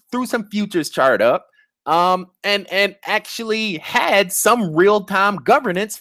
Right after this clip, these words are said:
funded it the whole nine inside of, like, five days. So that, that proposes the question, if cryptocurrency in itself is intrinsically based off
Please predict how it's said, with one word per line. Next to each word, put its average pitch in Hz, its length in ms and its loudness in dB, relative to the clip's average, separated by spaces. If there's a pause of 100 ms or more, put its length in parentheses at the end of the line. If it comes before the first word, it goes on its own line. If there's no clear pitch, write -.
(120)
funded 240 380 0
it 190 160 -6
the 175 60 -6
whole 226 280 -2
nine 269 480 -2 (840)
inside 254 400 0
of, 247 60 2
like, 233 240 2
five 247 360 2
days. 254 440 0 (1040)
So 190 160 2
that, 220 340 2 (340)
that 370 260 2
proposes 147 500 0
the 98 80 -4
question, 139 540 -8 (500)
if 262 320 2 (380)
cryptocurrency 120 880 0
in 277 160 2
itself 208 680 0 (120)
is 170 200 2
intrinsically 190 1000 -6
based - 420 0
off 147 300 0